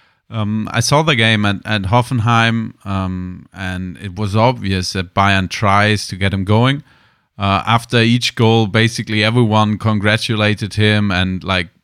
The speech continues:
showing off to the public, "Hey, uh, we like this guy. Uh, he, he, like, he had a tough time," and, uh, although that's really relative with playing for Munich, but be that as it may, uh,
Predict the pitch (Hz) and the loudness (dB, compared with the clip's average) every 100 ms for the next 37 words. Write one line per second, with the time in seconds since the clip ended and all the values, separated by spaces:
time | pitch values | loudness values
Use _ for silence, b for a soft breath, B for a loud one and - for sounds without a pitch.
0 | - - 135 127 117 110 113 107 - - | -6 0 2 4 4 4 4 2 -2 -12
1 | 110 101 90 107 101 101 98 95 - 107 | -6 -6 0 0 2 2 2 0 0 0
2 | 110 107 104 95 98 95 92 - _ _ | 2 2 -2 -4 -6 -4 -6 -10 _ _
3 | _ - 110 110 104 104 - - 101 98 | _ -2 0 0 0 -4 -4 -2 0 2
4 | 95 95 95 92 82 90 87 85 82 76 | 0 0 -2 -4 -10 -12 -12 -12 -12 -14
5 | 92 95 - 92 78 - 98 87 87 104 | -16 -16 -18 -20 -20 -10 -8 -8 -8 -10
6 | 98 85 110 104 92 113 104 - - 101 | -6 0 0 0 -2 -2 -2 -4 -2 0
7 | 98 95 95 92 76 82 78 - _ _ | 0 0 -2 -6 -8 -12 -14 -20 _ _
8 | _ _ _ _ - 90 87 90 95 107 | _ _ _ _ -12 -10 -8 -8 -2 0
9 | 98 92 - - _ 104 107 98 95 92 | 2 0 -2 -10 _ -4 -2 -2 -2 -2
10 | 95 95 87 - 92 80 - 85 82 80 | -2 -2 -4 -6 -10 -10 -14 -14 -14 -14
11 | - _ 98 87 85 80 90 87 87 85 | -20 _ -6 -4 -4 -8 -10 -6 -6 -6
12 | 78 - 82 76 _ _ _ _ 135 151 | -8 -12 -16 -16 _ _ _ _ 0 2
13 | 113 101 101 92 98 110 101 95 95 b | 2 2 0 -2 -4 -2 0 0 -4 b
14 | b b b - 92 90 85 | b b b -12 -8 -8 -10